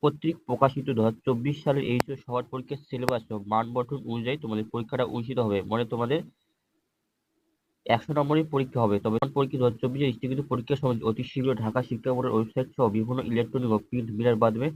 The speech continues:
জানিয়ে দেওয়া হবে। তো তোমাদের পরীক্ষার সময়সূচি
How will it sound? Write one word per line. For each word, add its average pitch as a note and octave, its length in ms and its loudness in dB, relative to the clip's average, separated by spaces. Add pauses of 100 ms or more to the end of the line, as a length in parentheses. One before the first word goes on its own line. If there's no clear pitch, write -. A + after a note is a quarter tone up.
জানিয়ে A2 220 4
দেওয়া G#2 120 2
হবে। F#2+ 120 -4 (380)
তো - 40 -2 (100)
তোমাদের C3+ 360 4 (280)
পরীক্ষার B2+ 500 2
সময়সূচি B2 560 -2